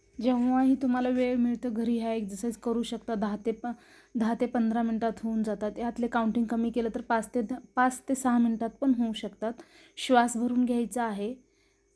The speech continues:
याच्या, ह्या एक्झरसाइजची काउंटिंग तुम्ही टेन, फिफ्टीन केलं पाहिजे. आधी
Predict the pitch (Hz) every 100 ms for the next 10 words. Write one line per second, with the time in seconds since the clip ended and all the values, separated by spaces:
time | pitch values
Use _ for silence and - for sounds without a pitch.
0 | _ _ _ _ _ _ _ - 233 226
1 | 262 214 247 262 220 233 233 226 254 240
2 | 233 247 240 240 240 247 233 226 220 247
3 | - 240 240 247 226 226 226 220 190 202
4 | 196 202